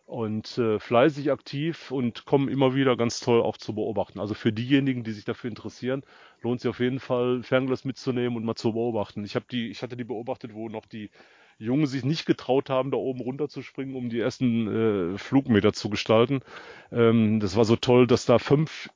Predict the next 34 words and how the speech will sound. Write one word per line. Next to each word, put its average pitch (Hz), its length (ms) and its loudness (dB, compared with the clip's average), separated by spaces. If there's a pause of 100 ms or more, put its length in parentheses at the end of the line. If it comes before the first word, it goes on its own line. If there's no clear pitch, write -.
(140)
junge, 143 500 6
kleine 131 460 6
Turmfalken 110 500 4
nebeneinander 117 400 4
sitzen. 98 360 -6
Das 107 220 -4
ist 113 160 -2
echt 113 200 -2
so, 120 380 2
so 113 160 -4
witzig 120 380 -6
ausgesehen. 104 560 -4 (720)
Ja, 127 100 4
und 104 140 0
dann 110 180 0
haben 117 160 -2
wir 113 320 -2 (140)
halt 127 160 -6
eben 117 180 -4
die 123 160 -6 (220)
beobachtet. 123 440 0
Also 131 280 4
wie 131 120 0
gesagt, 127 220 4
auf 123 120 -4
dem 120 180 4
Gelände, 120 340 4
man 117 320 2
erlebt 127 480 2
mittlerweile 120 420 2
so 117 180 -4
viele 120 360 -4
tolle 113 320 0 (420)
Schm-, 107 220 -8